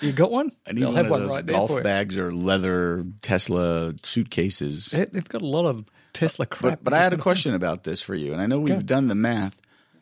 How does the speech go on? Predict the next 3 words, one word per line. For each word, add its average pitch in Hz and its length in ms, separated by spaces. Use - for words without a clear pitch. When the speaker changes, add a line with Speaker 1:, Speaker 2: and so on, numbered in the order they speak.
Speaker 2:
Are 147 160
these 208 480
just 147 560